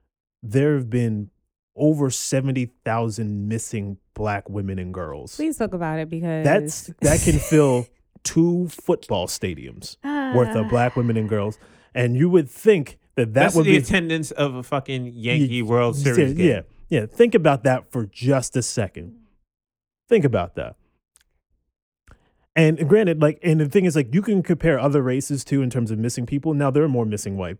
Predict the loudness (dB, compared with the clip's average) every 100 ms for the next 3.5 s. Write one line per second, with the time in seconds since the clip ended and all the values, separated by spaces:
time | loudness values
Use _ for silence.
0 | -10 -10 -8 -4 -2 -2 -4 -8 -8 -4
1 | -4 -4 -6 -6 -8 -6 -8 -6 -6 -8
2 | -8 -10 -10 -10 -8 -8 -8 -10 -8 -4
3 | -4 -2 -4 -4